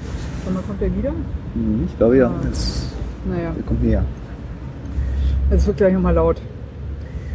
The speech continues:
Speaker 1: Mitte, Mitte der achtziger haben, haben ja dann die, äh, die, äh, Fahrradhändler und, äh, F-, äh, Vertriebe auch gemerkt,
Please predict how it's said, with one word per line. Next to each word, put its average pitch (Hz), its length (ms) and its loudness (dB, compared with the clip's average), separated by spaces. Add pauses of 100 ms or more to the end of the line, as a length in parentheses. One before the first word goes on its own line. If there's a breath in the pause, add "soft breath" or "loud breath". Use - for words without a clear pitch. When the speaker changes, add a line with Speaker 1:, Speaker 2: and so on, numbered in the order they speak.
(260 loud breath)
Speaker 1:
Mitte, 226 320 6
Mitte 226 260 6
der 233 120 6
achtziger 262 360 4
haben, 240 220 6
haben 226 220 6
ja 233 120 6
dann 220 220 4
die, 208 120 6
äh, 202 320 4
die, 196 180 2
äh, 180 220 2
Fahrradhändler 226 720 4
und, 202 220 -2
äh, 202 180 4
F-, 196 160 -2
äh, 202 200 0
Vertriebe 214 440 2
auch - 180 0
gemerkt, 208 380 2